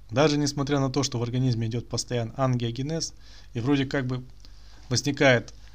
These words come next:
новые капилляры, он же все же не заменит работу крупного сосуда, питающего большую область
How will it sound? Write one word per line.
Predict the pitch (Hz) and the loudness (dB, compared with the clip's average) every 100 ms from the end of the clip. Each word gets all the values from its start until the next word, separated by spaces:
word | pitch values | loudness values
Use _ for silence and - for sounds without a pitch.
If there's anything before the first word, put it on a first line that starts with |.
| - - - - - | -18 -20 -18 -14 -2
новые | 143 123 123 | 2 4 2
капилляры, | 127 - 156 185 127 120 - - - - | 0 -2 2 4 2 -2 -8 -18 -8 0
он | 196 | 2
же | 175 | 2
все | - - 165 | 0 0 0
же | 156 | 0
не | 147 143 | 0 0
заменит | 123 131 156 117 | 2 2 0 -4
работу | 104 131 131 | -4 -2 -2
крупного | - 120 123 120 | -4 -6 -4 -4
сосуда, | 117 120 - 107 95 - | -4 -6 -8 -8 -10 -8
питающего | - 123 131 127 123 | 0 4 4 4 -2
большую | 107 127 127 120 123 | -2 -2 0 -4 -6
область | 120 98 104 - | -8 -6 -10 -12